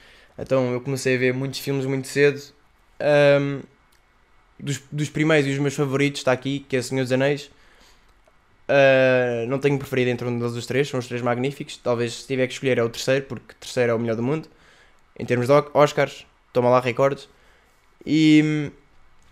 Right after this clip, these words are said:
epá, e, e foi aí, pá, foi, co-, foi graças ao YouTube, tenho que agradecer, pá, por,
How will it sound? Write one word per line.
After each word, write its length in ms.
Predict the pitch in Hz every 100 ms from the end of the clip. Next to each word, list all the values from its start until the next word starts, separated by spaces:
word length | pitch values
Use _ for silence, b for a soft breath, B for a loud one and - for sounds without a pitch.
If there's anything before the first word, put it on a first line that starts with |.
| _ _ - _ -
epá, 300 | 165 160 139
e, 360 | 127 123 123
e 20 | 139
foi 220 | - 165
aí, 140 | 180
pá, 180 | 151 120
foi, 120 | 131
co-, 260 | 123 139 139
foi 140 | 156
graças 220 | 156 156
ao 60 | 151
YouTube, 260 | 147 147 156
tenho 140 | 160
que 60 | 147
agradecer, 440 | 143 139 - 143
pá, 160 | 143 110
por, 240 | - -